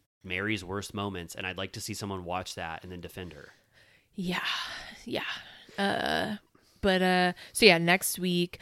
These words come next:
Speaker 2: well, uh, at one point they're talking about Reality Von Teese, and, uh, I was watching the unedited version, so it caught my eye when there was a bleep. It was 'cause Monica named someone else who
Speaker 1: Yeah.
Speaker 2: was Re-, Reality Von Teese, and I'm like, "Will we ever know, or is,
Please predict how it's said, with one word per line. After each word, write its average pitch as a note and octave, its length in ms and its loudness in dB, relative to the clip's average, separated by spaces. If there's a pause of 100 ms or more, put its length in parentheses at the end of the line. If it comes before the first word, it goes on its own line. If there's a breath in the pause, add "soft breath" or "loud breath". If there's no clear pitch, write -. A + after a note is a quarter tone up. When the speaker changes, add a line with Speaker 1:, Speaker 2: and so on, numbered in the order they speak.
(120 loud breath)
Speaker 2:
well, F#3+ 220 6 (120)
uh, F3+ 360 2
at F#3 100 4
one G3 160 2
point F#3+ 240 0
they're F#3+ 100 2
talking F3+ 280 0
about E3+ 240 2
Reality E3+ 280 2
Von E3+ 160 2
Teese, A3 280 4 (340 loud breath)
and, F3 300 6
uh, E3 240 6 (180 soft breath)
I F3+ 80 4
was E3+ 160 2
watching F3 400 0
the E3+ 200 -2 (160)
unedited F3+ 760 4
version, E3 340 2
so F3 120 -2
it E3+ 80 -2
caught F#3 240 2
my E3+ 140 2 (120)
eye E3+ 40 2
when E3 140 -2
there D#3+ 100 -2
was D#3+ 120 -2
a E3 40 -6
bleep. F3+ 420 4 (440 soft breath)
It F3+ 60 -2
was E3+ 160 2
'cause E3+ 220 -4
Monica E3+ 480 0
named F3 560 4
someone E3 400 0
else - 500 2
who G#3 120 -2
Speaker 1:
Yeah. F3+ 60 2
Speaker 2:
was E3+ 220 0 (320)
Re-, F#3 120 0 (100)
Reality E3+ 300 2
Von E3 180 -4
Teese, F#3 200 2
and E3+ 80 -2
I'm E3 60 -2
like, E3 160 0 (420 loud breath)
"Will F#3+ 140 4
we E3+ 160 2
ever E3+ 380 2
know, D#3+ 300 -2
or F3+ 160 4
is, E3 180 -2